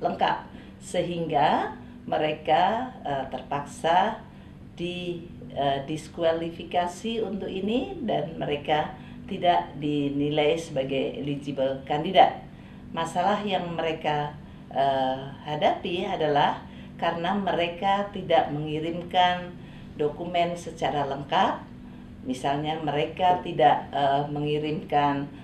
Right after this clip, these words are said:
eh, sertifikat yang dibutuhkan, eh, mereka tidak memenuhi, eh, indeks prestasi yang ditentukan,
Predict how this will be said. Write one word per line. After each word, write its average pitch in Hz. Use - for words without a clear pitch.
eh, 127
sertifikat 180
yang 180
dibutuhkan, 165
eh, 131
mereka 143
tidak 147
memenuhi, 160
eh, 131
indeks 151
prestasi 170
yang 156
ditentukan, 160